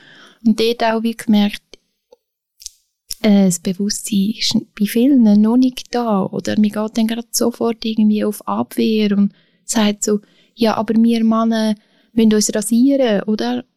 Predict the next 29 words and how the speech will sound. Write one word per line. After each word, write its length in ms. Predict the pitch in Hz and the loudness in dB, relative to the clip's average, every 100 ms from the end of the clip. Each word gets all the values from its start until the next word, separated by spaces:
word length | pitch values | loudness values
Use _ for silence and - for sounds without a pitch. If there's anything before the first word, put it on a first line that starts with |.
| _ | _
Und 280 | 214 214 208 _ _ _ _ | 2 2 0 _ _ _ _
man 100 | 233 | -2
ist 140 | 233 | 0
irgendwie 380 | - 247 247 240 | 0 0 2 0
so 160 | 233 226 | 0 -2
in 200 | 214 220 | 0 2
einem 460 | 220 214 208 208 202 - | 2 0 -2 -4 -8 -10
Kampf, 840 | - 202 220 302 320 - - - _ _ _ _ _ _ _ | -4 0 2 2 0 -6 -20 -20 _ _ _ _ _ _ _
wo 60 | |
ich 120 | 214 208 | -2 0
eigentlich 460 | 214 214 214 208 | -4 -4 -6 -12
finde, 300 | - 214 208 | -2 0 0
so, 640 | - 208 202 202 202 202 - _ | -2 -4 -2 -4 -8 -10 -14 _
wieso 200 | 214 208 | -12 -4
können 180 | 208 214 | 2 2
wir 80 | |
nicht 300 | 208 202 - - _ | 2 0 -6 -18 _
gegenseitig 640 | 208 214 240 247 - 233 | -6 -2 0 -2 -2 -4
anerkennen? 840 | - 214 226 - 233 226 233 247 254 _ _ _ _ _ | -2 -2 -2 -6 -2 -2 0 -4 -4 _ _ _ _ _
Also, 480 | 202 202 202 196 - _ _ _ | 0 0 0 -4 -10 _ _ _
und 260 | - 202 - | 0 0 0
einfach 320 | 196 196 - - | -6 -6 -12 -10
gemeinsam 460 | - 196 196 196 202 | -4 -2 0 0 0
voranschreiten 840 | 208 208 233 247 247 240 240 240 | -2 0 0 0 0 0 0 0
und 280 | 220 208 202 | 2 0 0
die 80 | 190 | -4
Sachen 380 | 190 185 185 | -4 -8 -10
zu 120 | - - | -8 -2
ändern. 520 | 202 247 262 269 | 2 4 2 0